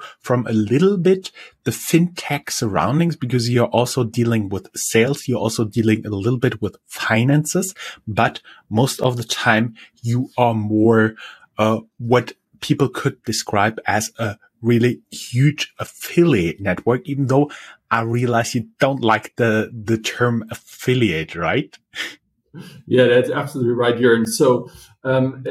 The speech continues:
Speaker 2: in essence, in essence, what we do is, uh, we're a, you know, you could call us a media intent company or a lead generation company in the wider e-commerce space. So what do we do? Um, on the one side, in, in essence, we connect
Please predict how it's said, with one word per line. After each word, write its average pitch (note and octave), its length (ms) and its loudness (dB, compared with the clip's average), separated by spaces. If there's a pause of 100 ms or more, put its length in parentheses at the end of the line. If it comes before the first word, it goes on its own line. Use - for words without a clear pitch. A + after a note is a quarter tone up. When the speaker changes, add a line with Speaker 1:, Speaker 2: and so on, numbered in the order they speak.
(120)
Speaker 2:
in D3 140 2
essence, F#3 640 0 (680)
in C3 100 2
essence, C3 340 2
what G#2+ 200 0
we A2 120 -2
do A2+ 240 0
is, G#2+ 220 -6
uh, G#2+ 320 -8
we're A2+ 340 2
a, G#2 60 0
you - 580 -4
know, - 300 -4
you A#2+ 140 -6
could - 160 -14
call B2+ 260 2
us A2 140 -2
a G#2 280 -2 (240)
media B2+ 380 4
intent C#3 480 0
company B2 560 2
or G2+ 300 0
a - 20 -6
lead A#2+ 320 -2
generation A#2+ 580 0
company G#2+ 460 -6
in G2 120 -18
the - 120 -12 (160)
wider A#2 420 0
e-commerce C3 460 -2
space. - 480 -4 (260)
So - 140 -4
what D#3 160 4
do D3 60 2
we A#2 160 2
do? G#2+ 260 -2 (180)
Um, G#2+ 480 -4
on A#2+ 80 -2
the A#2 60 0
one C#3+ 160 2
side, A2 400 0 (180)
in, A2+ 180 -6
in B2+ 80 0
essence, C#3 380 0
we - 120 -14
connect A2 500 -4